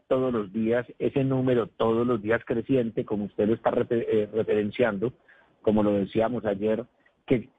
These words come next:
que deje de ser el titular, eh, atención, es el número más alto que tenemos de covid positivo en Colombia y en Bogotá. Que ya la noticia sea, caramba, hoy tuvimos un número de positivos que es un cinco por ciento menor que el día anterior,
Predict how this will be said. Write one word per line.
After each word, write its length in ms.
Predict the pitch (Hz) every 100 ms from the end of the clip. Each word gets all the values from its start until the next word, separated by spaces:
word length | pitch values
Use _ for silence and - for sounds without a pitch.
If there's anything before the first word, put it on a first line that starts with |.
| _ -
que 160 | 135
deje 360 | 131 147 131 180
de 160 | 165
ser 180 | - 143
el 160 | 165 156
titular, 720 | 160 - 131 131 147 160 170 180 _ _
eh, 260 | - 143 147 - 135 -
atención, 640 | 147 151 143 139 175 120 - _ _ _
es 280 | 135 135 -
el 100 | 165
número 300 | 175 175 151
más 180 | 147
alto 380 | 180 165 143 165
que 100 | -
tenemos 500 | 131 135 139 151 156
de 140 | 147 131
covid 360 | 151 151 151
positivo 520 | 143 127 123 117 131
en 80 | 143
Colombia 480 | 139 120 131 131 135
y 60 | 131
en 100 | 113
Bogotá. 420 | 107 101 107 - _ - _ _ _
Que 140 | 120
ya 160 | 117 135
la 100 | 156
noticia 460 | 156 151 143 160 143
sea, 300 | 151 147 147 _ _
caramba, 460 | - 127 139 110 -
hoy 160 | 120 123
tuvimos 520 | - 147 147 147 147 -
un 180 | 147 147
número 400 | 156 156 156 143
de 80 | 123
positivos 600 | 107 110 104 - 151 147
que 80 | -
es 80 | 110
un 120 | 123
cinco 300 | - - 139
por 220 | - 101
ciento 280 | 117 107 131
menor 380 | 120 104 113 127
que 120 | 117
el 80 | 101
día 160 | 107
anterior, 480 | 117 123 120 120 139